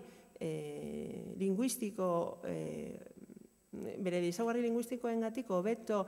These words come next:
eh, egokitzen zirela abstrakziorako, jakintzaren transmisiorako, eta bar. Euskara berriz, ez, eh, hizkuntza eranskariak ez. Eh, hala ere,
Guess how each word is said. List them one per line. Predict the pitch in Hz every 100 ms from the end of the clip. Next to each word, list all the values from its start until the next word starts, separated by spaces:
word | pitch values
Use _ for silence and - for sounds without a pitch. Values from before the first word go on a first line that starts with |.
| - - -
eh, | 175 170 160 151 156 156
egokitzen | 165 202 233 226 214
zirela | 214 220 226 233 226 226 -
abstrakziorako, | 170 - 196 - 202 202 190 214 208 208
jakintzaren | 202 202 185 180 185
transmisiorako, | 185 180 190 190 196 185 185 208 220
eta | - 143 135
bar. | 131 131 - - - -
Euskara | 180 165 190 190
berriz, | 190 190 202 226 220 - - - _ _
ez, | 143 127 - -
eh, | - 156
hizkuntza | 143 - 202 196 175
eranskariak | 170 185 185 180 185 220 226 - -
ez. | 123 - - - _ - - - - - _ _
Eh, | - 220 220
hala | 233 311 330
ere, | 339 339 285 339 -